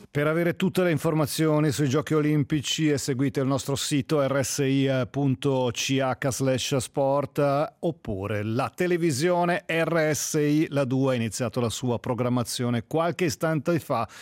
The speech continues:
se volete del curling ce n'è, con la Svizzera attualmente impegnata in campo maschile contro la Repubblica Ceca.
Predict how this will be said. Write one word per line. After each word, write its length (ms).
se 120
volete 380
del 340
curling 760
ce 220
n'è, 180
con 160
la 80
Svizzera 640
attualmente 720
impegnata 840
in 220
campo 520
maschile 680
contro 500
la 80
Repubblica 720
Ceca. 640